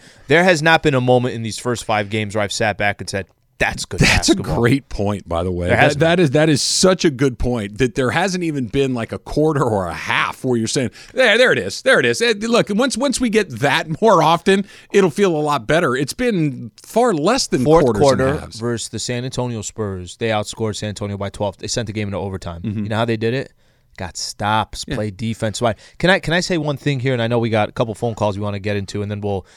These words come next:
Speaker 1: hit on this Russell Westbrook stuff. But, um, Dwight Howard played, I wanna say, fourteen minutes last night.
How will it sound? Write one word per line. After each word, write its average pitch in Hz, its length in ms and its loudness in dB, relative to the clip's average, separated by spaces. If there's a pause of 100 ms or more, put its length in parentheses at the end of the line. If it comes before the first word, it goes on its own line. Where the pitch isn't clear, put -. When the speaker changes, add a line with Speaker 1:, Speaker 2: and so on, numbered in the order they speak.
(140)
Speaker 1:
hit 123 180 0
on 113 140 2
this 104 160 -4
Russell 110 300 0
Westbrook 104 400 -4
stuff. - 360 -8
But, 110 260 -4 (600)
um, 110 680 0 (720)
Dwight 190 240 4
Howard 180 320 4
played, 131 240 4
I 123 40 6
wanna 120 200 2
say, 113 160 0
fourteen 113 500 -4
minutes 98 260 -6
last 95 300 -8
night. 87 200 -16